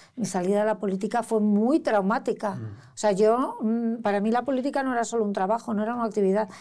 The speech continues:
Speaker 1: era mi vida, era una cosa tan vocacional.
Speaker 2: Ujú.
Speaker 1: O sea, yo le dediqué mi vida, a tanto a la delegación del gobierno como a la Comunidad de Madrid, no solamente porque trabajaba <laughs> catorce y quince horas al día, sino porque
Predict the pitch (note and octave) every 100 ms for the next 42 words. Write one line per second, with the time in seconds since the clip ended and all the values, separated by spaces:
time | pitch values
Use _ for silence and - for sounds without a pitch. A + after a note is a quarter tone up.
0 | - - D#4+ A#3+ C4+ A3+ A3+ G3+ F#3 G#3
1 | A#3+ C4+ B3 B3 G3+ G3 F#3+ A#3+ D#4 D#4
2 | C4 A#3+ A3 G3 A3 C4 - - - -
3 | - F#3+ G#3 A#3+ D4 C4+ A#3 G#3+ C#4 C#4+
4 | A#3 D4+ A#3+ F3 F3 - - _ - G#3
5 | G#3 A3 C4 B3 A3+ A3+ A3 G#3+ G#3+ G#3
6 | A3+ B3 C4+ C4 A3+ G#3+ G#3 G#3 A3 A3
7 | G3+ G3+ B3 A3+ G3+ A3+ G#3+ A3+ G#3 G#3
8 | G#3 G3 F#3 A3 G#3 - - - - -
9 | C4 A3+ A#3+ A#3+ B3 A3+ A3+ G#3 A3+ A#3+
10 | B3 A#3+ A3 G#3 G3 G#3+